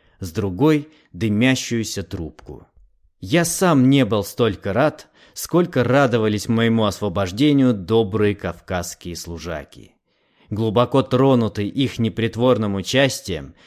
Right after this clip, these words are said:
я чувствовал вполне, что нахожусь теперь между своими. Пробыв между ними несколько часов, я поехал с Тамбулатом на Кубань,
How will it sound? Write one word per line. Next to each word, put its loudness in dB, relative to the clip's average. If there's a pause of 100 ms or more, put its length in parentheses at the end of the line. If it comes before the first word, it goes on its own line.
(140)
я 0
чувствовал 0
вполне, 0 (160)
что -4
нахожусь -4
теперь -2
между -4
своими. -10 (760)
Пробыв -2
между 0
ними 4
несколько -2
часов, -4 (340)
я 0
поехал 0
с -10
Тамбулатом -2
на -4
Кубань, -4